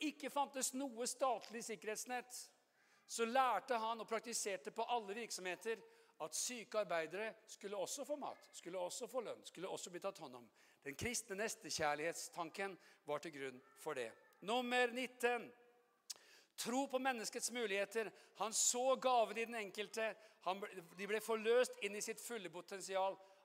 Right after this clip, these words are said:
Og han brøt selv alle regler, og det synes jeg er deilig! Jeg mener, en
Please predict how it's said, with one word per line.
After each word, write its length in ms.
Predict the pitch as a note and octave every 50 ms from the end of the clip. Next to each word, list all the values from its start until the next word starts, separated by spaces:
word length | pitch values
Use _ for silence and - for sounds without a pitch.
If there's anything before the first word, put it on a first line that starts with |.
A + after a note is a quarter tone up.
| _ _
Og 100 | C4 B3+
han 220 | B3+ C#4 D4+ C4+ A3+
brøt 320 | A3+ B3 C4+ C#4 C#4+ C#4 -
selv 380 | - - A#3+ A3+ A#3 A#3+ A3 - - - - _ _ _ _ -
alle 460 | C#4+ D4+ D4+ D4+ D4 D4+ D4 D4+ D#4 D#4+ D#4+
regler, 560 | D#4 E4+ E4+ E4 D#4+ D#4 D4 D#4 E4 D#4+ D#4 C#4+ - - - - - -
og 60 | C#4+
det 140 | D4+ D#4+ D#4+ D4+
synes 380 | - - D4+ D#4+ D#4+ D4+ - -
jeg 340 | D4 E4 E4+ D#4+ C#4+ D4+
er 100 | D#4 C#4+ - - -
deilig! 540 | - C4 D#4 D#4+ D#4 D4+ D4 D4 D4+ D4 C#4+ C4 - - - - - - - - - - - - - _ _ _ - - - - - - - - - _ - - - - - - _ _ - - _ _ _ _ _ _
Jeg 120 | - B3 C#4+
mener, 340 | D4+ D4 C#4+ C#4+ C4+ A3 - - - - - _ -
en 140 | C4 D4